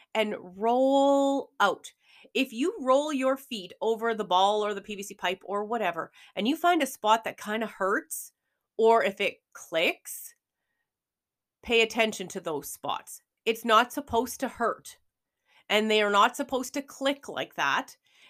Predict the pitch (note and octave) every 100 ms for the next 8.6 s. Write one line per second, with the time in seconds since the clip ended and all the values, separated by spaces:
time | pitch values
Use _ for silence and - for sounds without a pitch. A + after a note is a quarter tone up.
0 | - G#3+ A3 - C4+ C4+ B3 A#3+ - -
1 | C4 D4 C#4+ E4+ - B3+ - - - A#3
2 | G3+ - - - _ _ _ _ _ -
3 | - A#3 A#3 A3+ - _ _ _ _ -
4 | C4+ D4+ - A#3 G#3+ G3+ G3 G3 F#3+ F#3
5 | F#3 F3 F3 F3 - - F3+ F3 F3 E3+
6 | D#3 - E3+ D3+ E3+ F3 E3 - F3+ E3
7 | E3 G3+ G3 - G3 F3+ D3+ D#3 - F#4+
8 | - B3+ A#3 A3+ G#3+ A3+